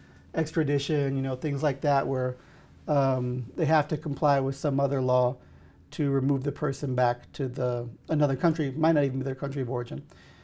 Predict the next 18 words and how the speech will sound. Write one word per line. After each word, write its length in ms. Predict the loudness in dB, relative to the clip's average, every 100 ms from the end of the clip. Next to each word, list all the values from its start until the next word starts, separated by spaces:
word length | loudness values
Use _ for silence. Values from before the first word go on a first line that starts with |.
| -20 -6
So 140 | -2
those 600 | 4 10 12 12 10 6 6
are 420 | 10 12 12 8
the 260 | 8 6 6
amazing 880 | 4 4 6 6 6 4 4 4 6
four 260 | 6 4
categories. 920 | 6 6 6 6 6 8 8 4 -2 -12 -20 -20 -6 2
By 180 | 2
February 540 | 8 10 12 12 12 10
one, 240 | 10 8
they're 80 | 6
supposed 200 | 2 0
to 40 |
come 160 | 0 2
up 180 | 2 2
with 140 | -2
new 320 | 4 6 8
ideas 800 | 8 8 6 6 6 4 2 -8